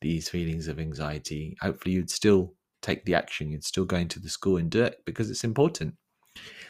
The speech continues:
So tuning into the values is an important part of this as well.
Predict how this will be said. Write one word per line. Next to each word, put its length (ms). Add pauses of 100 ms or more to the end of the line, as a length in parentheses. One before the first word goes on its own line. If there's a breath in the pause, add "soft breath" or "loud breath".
(100)
So 380 (140)
tuning 300
into 200
the 120
values 400
is 120
an 120
important 420
part 240
of 60
this 160
as 120
well. 280